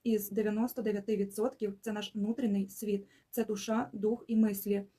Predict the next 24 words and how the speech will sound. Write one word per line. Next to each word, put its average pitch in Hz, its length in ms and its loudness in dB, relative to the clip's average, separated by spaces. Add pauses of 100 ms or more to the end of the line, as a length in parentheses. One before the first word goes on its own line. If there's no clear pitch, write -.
(140)
І 226 120 2
лише 214 360 2
один 240 320 0
відсоток 220 640 -2
плоті. 202 440 2 (260)
Ми 233 160 4
двигаємось 202 640 2
на 202 200 -2
квантових 208 600 -2
швидкостях, 208 680 -4 (440)
на 214 260 2
сверхскоростях, 240 840 0 (120)
і 214 60 -8
наша 208 280 -4
душа 208 400 0 (180)
зв'язана 202 720 0
із 220 240 -2 (140)
вічністю 196 680 -2 (600)
і 214 280 2
має 214 320 2
вихід 208 400 0
в - 60 -18 (120)
інший 220 460 2
вимір. 196 420 2